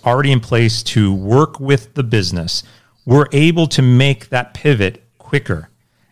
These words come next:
And those organizations that didn't have technology in place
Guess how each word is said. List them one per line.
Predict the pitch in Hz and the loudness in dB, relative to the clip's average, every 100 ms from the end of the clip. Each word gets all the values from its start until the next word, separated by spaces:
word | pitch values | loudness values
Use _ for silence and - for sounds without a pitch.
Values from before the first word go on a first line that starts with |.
| _ | _
And | 123 117 | 0 2
those | 120 165 170 | 2 2 2
organizations | 170 156 143 113 127 117 120 110 113 | 2 2 0 0 0 0 0 0 0
that | 101 - - 101 - | -4 -6 -14 -16 -2
didn't | 170 233 208 | 2 2 -2
have | - 107 | -6 -6
technology | - 107 113 104 98 95 98 | -4 -4 -2 -2 -2 -2 -4
in | 87 | -4
place | - 92 87 - | -4 -4 -4 -6